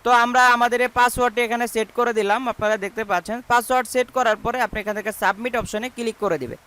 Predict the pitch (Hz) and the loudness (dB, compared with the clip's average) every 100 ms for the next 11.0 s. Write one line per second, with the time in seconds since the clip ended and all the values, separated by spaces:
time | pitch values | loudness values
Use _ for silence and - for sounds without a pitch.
0 | _ - 269 269 262 254 247 240 254 254 | _ 0 4 4 4 4 2 4 2 2
1 | 254 247 269 254 247 240 240 233 240 220 | 2 2 2 0 0 0 2 2 2 0
2 | 226 254 254 190 151 - 131 - - - | 0 2 2 2 0 -6 -10 -12 -10 -2
3 | 208 254 262 226 202 240 - - - - | 0 4 2 2 -2 -2 -8 -20 -20 -10
4 | - 214 - 247 180 185 - 254 269 262 | 2 2 4 4 6 4 2 2 4 2
5 | 254 254 247 247 247 247 240 233 247 254 | 0 2 4 4 4 2 2 2 2 2
6 | 247 240 233 240 226 240 240 240 226 247 | 2 2 2 2 2 2 2 2 0 2
7 | 254 185 175 - - 196 233 247 240 220 | 2 0 -2 -6 -8 -4 -2 0 0 0
8 | 277 247 208 175 165 127 - - - - | 0 4 2 2 -2 -4 -10 -20 -4 -2
9 | 208 240 254 247 262 - 254 247 262 240 | 0 2 2 0 -2 2 2 4 2 2
10 | 233 214 247 240 254 240 214 220 202 | -2 2 2 4 4 4 4 2 0